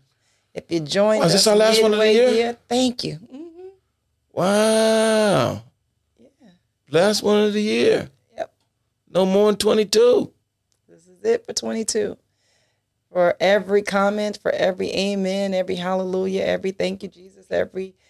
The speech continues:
Speaker 1: question, thank you. Thank
Speaker 2: Who's,
Speaker 1: you
Speaker 2: who's
Speaker 1: for
Speaker 2: seen them all?
Speaker 1: sharing your
Speaker 2: If
Speaker 1: time.
Speaker 2: y'all have seen every,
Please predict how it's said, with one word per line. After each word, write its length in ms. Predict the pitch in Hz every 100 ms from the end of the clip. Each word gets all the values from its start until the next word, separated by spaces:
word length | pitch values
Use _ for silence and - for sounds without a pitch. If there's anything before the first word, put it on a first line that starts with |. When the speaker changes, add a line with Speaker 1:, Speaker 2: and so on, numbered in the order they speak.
| _ _ _
Speaker 1:
question, 840 | _ 208 196 - 196 196 196 196 196 _ _ _
thank 300 | 262 320 -
you. 140 | - - - _ _ _ _ _ _
Thank 160 | - 233
Speaker 2:
Who's, 100 | -
Speaker 1:
you 40 | 214
Speaker 2:
who's 180 | 233 -
Speaker 1:
for 60 |
Speaker 2:
seen 140 | 220 208
them 120 | 196
all? 180 | 165 110
Speaker 1:
sharing 180 | 95
your 120 | 185 147
Speaker 2:
If 100 | 113
Speaker 1:
time. 80 |
Speaker 2:
y'all 160 | 202 214
have 160 | 185 165
seen 320 | 196 180 -
every, 640 | - 185 196 180 196 196